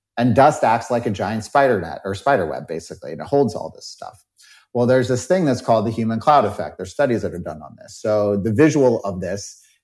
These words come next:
is, if you ever watched Charlie Brown and there was the kid that was, like, super dirty all the time and he always had this cloud of dirt just, like, surrounding him all the time.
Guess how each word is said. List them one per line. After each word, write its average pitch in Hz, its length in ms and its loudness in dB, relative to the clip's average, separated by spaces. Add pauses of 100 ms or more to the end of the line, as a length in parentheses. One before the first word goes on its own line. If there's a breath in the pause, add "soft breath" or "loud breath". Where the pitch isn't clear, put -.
(140)
is, 113 680 0
if 117 100 -6
you 120 80 2
ever 113 120 2
watched 107 240 2
Charlie 104 280 2
Brown 127 360 2
and 104 80 -2
there 104 100 -2
was 104 180 -4
the 104 80 -6
kid 110 240 0
that 107 120 0
was, 98 120 -6
like, 101 120 -2
super 110 340 -2
dirty 98 340 2
all 123 140 6
the 127 100 2
time 139 260 0
and 117 80 0
he 104 40 0
always 101 180 0
had 110 120 -2
this 98 100 -2
cloud 101 320 0
of 90 180 -4
dirt 101 320 -2
just, 95 220 -6
like, 98 160 -2
surrounding 92 520 -2
him 127 180 0
all 131 120 4
the 143 120 0
time. 165 400 0